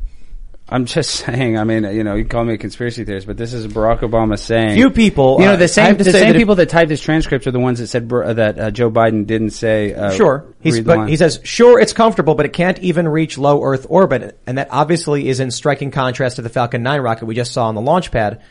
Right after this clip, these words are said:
Speaker 2: which will be tested for the very first time. Uh,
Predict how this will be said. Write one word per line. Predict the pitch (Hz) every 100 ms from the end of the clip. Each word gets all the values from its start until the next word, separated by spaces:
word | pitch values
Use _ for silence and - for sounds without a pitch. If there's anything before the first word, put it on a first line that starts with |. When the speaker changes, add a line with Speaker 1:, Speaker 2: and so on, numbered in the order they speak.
| _ _
Speaker 2:
which | - 110
will |
be | 123
tested | 120 113 113
for |
the | 107
very | 107
first | 107 110 104
time. | 113 104 101 104 - - - -
Uh, | 127 131 127 123